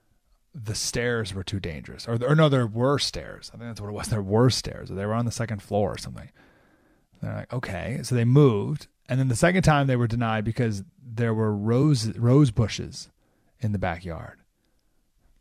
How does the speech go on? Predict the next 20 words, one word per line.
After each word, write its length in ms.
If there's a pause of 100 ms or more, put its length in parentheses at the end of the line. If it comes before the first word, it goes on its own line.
(420)
And 140
those 220
were 80
too 140
dangerous 340
and 80
they 80
were 60
denied. 440
And 80
it's 260
like, 160 (340)
"What?" 680
And, 160
and 120
I, 140 (1500)
all 180
stories 300
like 140
that. 320